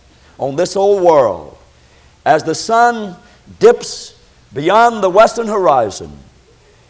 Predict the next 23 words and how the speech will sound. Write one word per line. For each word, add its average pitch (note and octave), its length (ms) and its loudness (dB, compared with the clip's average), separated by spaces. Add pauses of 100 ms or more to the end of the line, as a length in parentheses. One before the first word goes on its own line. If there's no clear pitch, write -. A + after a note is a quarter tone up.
(200)
and C#3+ 140 -6
the D3 60 -2
signs A#3 580 2
of F3 100 -6
the E3 100 -2
times A#3+ 1000 0 (460)
point B3+ 400 0
to G3 80 -4
the F#3 120 -2
fact B3+ 480 6
that - 340 -6 (340)
all B3+ 440 4
has A#3 200 -4
been A#3+ 260 -2
fulfilled, C#3 720 2 (800)
and E3 300 -2
soon C4 600 -4
the A#3+ 100 4
consummation, F#3 1040 -4 (580)
soon C#4+ 680 0
the C4+ 100 2
coronation A#3+ 840 2
day F2+ 320 -6